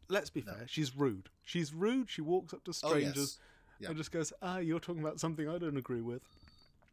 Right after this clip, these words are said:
Speaker 1: My opinion is
Speaker 2: So
Speaker 1: more
Speaker 2: here's
Speaker 1: important."
Speaker 2: my point of
Speaker 1: Yeah,
Speaker 2: view. Yeah.
Speaker 1: and, and she doesn't have a well thought out argument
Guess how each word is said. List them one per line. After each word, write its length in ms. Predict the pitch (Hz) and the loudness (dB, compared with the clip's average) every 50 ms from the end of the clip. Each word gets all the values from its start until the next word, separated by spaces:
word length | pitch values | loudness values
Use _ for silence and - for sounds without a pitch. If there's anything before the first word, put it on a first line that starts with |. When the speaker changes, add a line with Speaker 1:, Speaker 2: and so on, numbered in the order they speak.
| - - - | -10 -4 -2
Speaker 1:
My 280 | 135 139 143 160 170 | 0 2 2 4 4
opinion 420 | 160 151 - 165 160 165 165 160 160 | 2 2 2 2 0 4 4 4 4
is 80 | 151 | 4
Speaker 2:
So 80 | - 170 | 2 4
Speaker 1:
more 100 | 170 165 | 2 2
Speaker 2:
here's 160 | 160 - - | 2 2 0
Speaker 1:
important." 180 | 190 139 151 170 | 2 2 0 0
Speaker 2:
my 40 | |
point 220 | 170 - 131 110 101 | 0 -2 -4 -4 -2
of 60 | - | 0
Speaker 1:
Yeah, 120 | 269 233 - | 0 0 0
Speaker 2:
view. 80 | 170 170 - - - - | -4 -8 -12 -16 -14 -10
Yeah. 140 | 139 151 254 | -8 -6 -6
Speaker 1:
and, 100 | 269 - - - - - - | -6 -6 -8 -10 -10 -10 -10
and 80 | 247 254 | -10 -10
she 120 | - - - | -10 -10 -6
doesn't 280 | - 285 277 - 277 254 | -6 -4 -4 -4 -4 -4
have 160 | 254 240 262 | -4 0 0
a 100 | 247 233 | 0 -2
well 320 | 160 180 214 220 208 220 | -2 -4 -8 -6 -6 -6
thought 420 | 208 - - 240 233 220 202 - - | -8 -6 -4 -4 -2 -2 -4 -4 -4
out 180 | 214 214 208 - | -4 -4 -2 -4
argument 540 | 240 262 254 233 - - 156 135 131 - | -4 -4 -4 -6 -6 -4 -4 -4 -4 -4